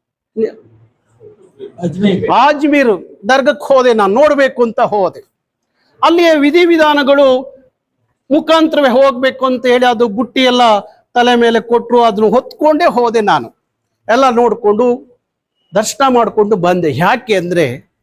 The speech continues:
Speaker 2: ನಾವು ಇನ್ನೊಂದು ಧರ್ಮವನ್ನ ಯಾವತ್ತು ಪ್ರೀತಿ ಮಾಡ್ತೀವೋ, ಗೌರವಿಸ್ತೀವೋ, ಅವನ್ನ ಸರಿಸಮವಾಗಿ ಕಾಣ್ತೀವೋ, ಆಗ್ಲೇ ಅದೇ ನಿಜವಾದ ಧರ್ಮ.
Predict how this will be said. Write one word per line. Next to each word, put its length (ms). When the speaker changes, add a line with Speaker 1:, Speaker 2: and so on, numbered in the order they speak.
Speaker 2:
ನಾವು 520
ಇನ್ನೊಂದು 640
ಧರ್ಮವನ್ನ 680
ಯಾವತ್ತು 520
ಪ್ರೀತಿ 400
ಮಾಡ್ತೀವೋ, 680
ಗೌರವಿಸ್ತೀವೋ, 1040
ಅವನ್ನ 280
ಸರಿಸಮವಾಗಿ 920
ಕಾಣ್ತೀವೋ, 1040
ಆಗ್ಲೇ 340
ಅದೇ 240
ನಿಜವಾದ 600
ಧರ್ಮ. 400